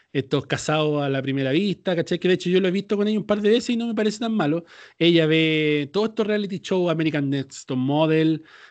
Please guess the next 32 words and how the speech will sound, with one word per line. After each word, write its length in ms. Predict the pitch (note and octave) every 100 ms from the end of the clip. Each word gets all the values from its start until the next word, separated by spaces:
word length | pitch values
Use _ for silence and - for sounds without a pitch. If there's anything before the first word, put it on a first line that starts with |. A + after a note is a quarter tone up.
| _
eh, 680 | C#3 C#3 C3+ C3 C3 B2+ A#2+ - -
L-, 240 | D3 E3
Total 340 | F3+ D3+ C3+
Divas, 560 | C3+ D#3 D#3 D#3+ - -
¿cachai? 380 | - C3+ E3+ F3
Ella 160 | F3+ F3+
ve 80 |
toda 220 | E3+ G3+ B3+
esa, 260 | - B3+
todos 280 | A#3+ C4 D4
esos 160 | - -
shows, 220 | C4+ C#4+
esos 140 | C4+
programas 380 | G#3+ A3+ A#3+ A#3+
basura 380 | G#3 - A#3+ A#3+
como 340 | A#3 A#3+ A#3 A#3 _
la 120 | D#3+ D#3
gente 240 | G3+ G#3
los 80 | G3+
conoce 460 | A3 F#3+ - A3 - - - _ _ _ -
y 100 | G3
lo, 180 | G#3+
lo 220 | G#3 G3+ G3
disfrutan, 520 | G3+ - G#4 A4 C4
po, 120 | G#3
weón, 260 | F3+ F3+ F3
¿cachai? 440 | F#3+ - A#3 B3+
Entonces 560 | G#3+ A#3 A3 A#3+ A#3 A#3+
es 40 |
como 420 | - A3+ A#3 A3+ -
su 160 | -
elección, 420 | A3+ G#3+ C#4+ D#4+